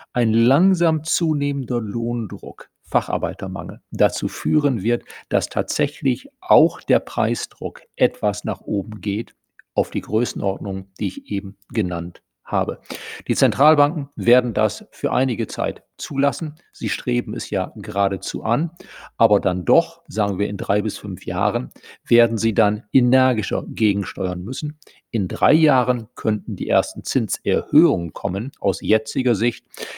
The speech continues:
In fünf Jahren dann vielleicht auch weitere Zinserhöhungen, die dann darauf abgestellt sein könnten, tatsächlich die Wirtschaft etwas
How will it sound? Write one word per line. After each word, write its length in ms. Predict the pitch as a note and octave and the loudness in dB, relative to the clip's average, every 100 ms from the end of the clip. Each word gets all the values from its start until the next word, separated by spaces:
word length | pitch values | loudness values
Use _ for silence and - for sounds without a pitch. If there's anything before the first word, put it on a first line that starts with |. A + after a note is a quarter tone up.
| - | -2
In 140 | C3+ | 0
fünf 380 | A#2 D#3+ E3+ - | 2 4 4 4
Jahren 340 | B2+ A#2 A2 | 4 6 6
dann 180 | G#2 G#2+ | 4 2
vielleicht 540 | - A#2 F#2 G2+ G2 - | 0 -2 2 2 2 -2
auch 280 | F#2+ F2 | -4 0
weitere 420 | F#2+ D3+ E3+ D3 C#3 | 2 2 2 -2 -2
Zinserhöhungen, 800 | - A#2 B2 F#2+ G#2 G2 G2+ - - | -2 -4 -2 0 0 0 -4 -10 -6
die 140 | G2+ | -4
dann 280 | F2+ A2+ D#3+ | 2 4 4
darauf 320 | D3+ B2+ A#2+ | 2 2 0
abgestellt 580 | A#2 - G#2+ - G2+ F#2+ | -4 -8 -10 -4 0 0
sein 300 | F#2 F#2+ F#2 | 0 -2 -4
könnten, 380 | - G2+ F#2+ - | -4 -4 -4 -6
tatsächlich 640 | - F#2 A2 F#2 - G#2 | -6 -2 0 0 -2 -6
die 160 | - E2 | -6 -4
Wirtschaft 540 | G#2+ - - G#2 - - | -4 -4 -2 -2 -4 -4
etwas 500 | - - - E2+ | -4 0 -2 -2